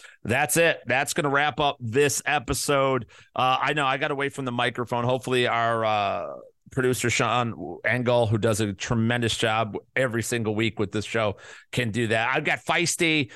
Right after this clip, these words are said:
I'm moving around. I'm animated because this is a team I believe in, and I could not wait to share it with y'all so much. I didn't know that it was gonna be the Broncos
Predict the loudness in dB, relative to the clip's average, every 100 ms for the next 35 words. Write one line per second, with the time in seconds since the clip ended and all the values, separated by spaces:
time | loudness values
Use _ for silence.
0 | -10 -6 -4 -6 0 2 2 0 0 2
1 | 2 2 0 -2 -2 -2 -2 -2 0 0
2 | 0 -4 -4 -2 -2 0 0 0 -2 0
3 | 2 2 0 0 0 2 0 -2 -4 -4
4 | -4 -2 -2 0 -2 -2 -2 0 0 -2
5 | -6 -6 0 0 2 0 -2 -2 0 -2
6 | -4 -16 _ _ _ _ -6 -2 2 4
7 | 4 2 0 -2 -8 -6 -2 -2 -2 -4
8 | -2 2 4 4 4 2 -2 _ 0 2
9 | 2 0 0 0 -2 0 0 0 0 0
10 | 0